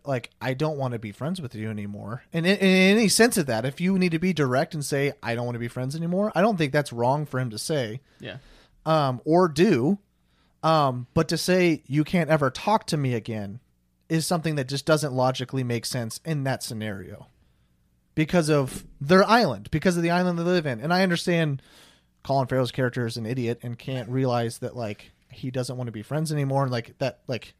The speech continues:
Speaker 1: this relationship is practically over.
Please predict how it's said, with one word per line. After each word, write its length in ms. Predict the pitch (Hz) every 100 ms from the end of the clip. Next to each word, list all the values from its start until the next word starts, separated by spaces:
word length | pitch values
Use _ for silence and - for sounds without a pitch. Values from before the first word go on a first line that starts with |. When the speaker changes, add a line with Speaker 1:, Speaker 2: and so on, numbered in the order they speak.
| _ _ _ _ _ - - _ _ _ _ _ _
Speaker 1:
this 220 | 180 196
relationship 580 | 190 190 185 151 170 156
is 340 | 156 143 - - _ _ _ _ _ _
practically 600 | - 190 190 156 156 135
over. 460 | 160 175 110 120